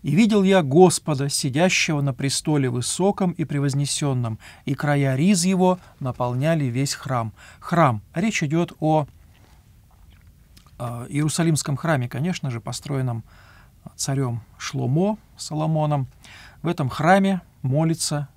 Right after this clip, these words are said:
Исаия. Некоторые ученые считают, что Исаия был из священнического рода и сам принадлежал к с-, колену Левия и к роду Аарона, к роду священников.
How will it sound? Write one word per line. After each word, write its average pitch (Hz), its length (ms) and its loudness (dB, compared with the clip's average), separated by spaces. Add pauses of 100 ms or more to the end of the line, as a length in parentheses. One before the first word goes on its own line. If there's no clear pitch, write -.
(240)
Исаия. - 540 -10 (2000)
Некоторые 208 360 2
ученые 214 300 2
считают, 190 380 2
что - 240 -2
Исаия 202 480 4
был 190 220 4
из 170 180 -4
священнического 170 1000 0
рода 107 400 -4 (180)
и 143 100 -6
сам 190 300 0
принадлежал 131 540 -2
к - 80 -10
с-, 117 760 -8 (560)
колену 123 360 -4
Левия 202 400 0
и 196 260 -4
к - 140 -12
роду 160 340 -2
Аарона, 147 480 2
к - 80 -16
роду 131 220 -6
священников. 123 760 -10